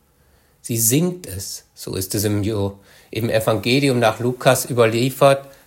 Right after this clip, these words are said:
nach der Ankündigung der Geburt Jesu durch den Erzengel Gabriel. Dabei preist Maria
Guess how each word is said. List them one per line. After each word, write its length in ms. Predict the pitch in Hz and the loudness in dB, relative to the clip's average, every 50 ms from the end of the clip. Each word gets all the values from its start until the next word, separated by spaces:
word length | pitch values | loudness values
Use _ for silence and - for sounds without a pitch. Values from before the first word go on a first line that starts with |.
| _ _ | _ _
nach 220 | 123 127 143 143 | 2 2 2 2
der 500 | - - 139 135 135 131 135 139 - - _ _ _ | 2 4 4 6 6 4 2 -2 -10 -18 _ _ _
Ankündigung 720 | - 127 147 170 170 175 - - 151 139 139 135 131 131 127 | -2 0 0 0 -2 -2 0 2 2 4 4 2 2 2 2
der 100 | 127 117 | 0 0
Geburt 640 | - 127 127 - 117 107 107 98 95 92 - - - _ _ _ _ | 0 -2 -2 0 0 0 2 0 -2 -4 -6 -14 -20 _ _ _ _
Jesu 460 | _ - 110 113 123 123 123 127 131 127 | _ -4 -2 0 0 0 0 -2 -2 -2
durch 200 | - 110 - - | -2 -6 -4 -2
den 160 | 127 123 123 | -4 -4 -2
Erzengel 580 | - 104 107 104 - - - 113 113 120 123 | 0 0 0 0 0 -6 -8 -6 -4 -4 -4
Gabriel. 580 | 120 - 98 95 90 85 - 87 90 85 87 90 - _ _ _ _ _ _ _ _ _ | -6 -6 -8 -8 -8 -8 -10 -10 -12 -12 -12 -14 -18 _ _ _ _ _ _ _ _ _
Dabei 260 | - 98 101 117 110 | -10 0 2 2 2
preist 720 | - - - - 131 139 156 165 151 - - - - - - | 2 0 -2 2 4 4 4 4 2 0 -2 -6 -8 -6 -2
Maria 600 | 104 98 95 110 104 117 127 127 127 127 127 | -2 -2 0 -2 -2 0 2 2 2 0 -2